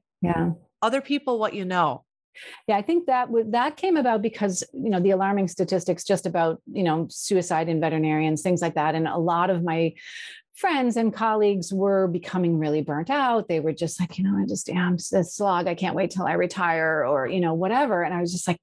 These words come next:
Speaker 1: "God, I, I love every day. I wake up so happy." And so it was really fun. I started, I,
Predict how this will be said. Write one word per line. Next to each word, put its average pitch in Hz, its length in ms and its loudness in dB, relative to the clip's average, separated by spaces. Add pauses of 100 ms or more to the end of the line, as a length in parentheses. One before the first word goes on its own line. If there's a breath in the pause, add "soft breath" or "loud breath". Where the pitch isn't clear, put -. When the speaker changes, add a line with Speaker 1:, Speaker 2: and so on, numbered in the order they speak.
Speaker 1:
"God, 277 180 2
I, 180 140 4 (180)
I 262 120 0
love 196 220 2 (120)
every 170 480 2 (240)
day. 285 640 -2 (480 loud breath)
I 226 40 0
wake 240 180 2
up 220 100 0
so 185 140 -2
happy." 196 400 0
And 185 160 0
so 220 320 0 (500)
it 233 80 4
was 226 180 0
really 285 240 2
fun. 233 200 0
I 214 80 2
started, 240 420 0
I, 202 260 2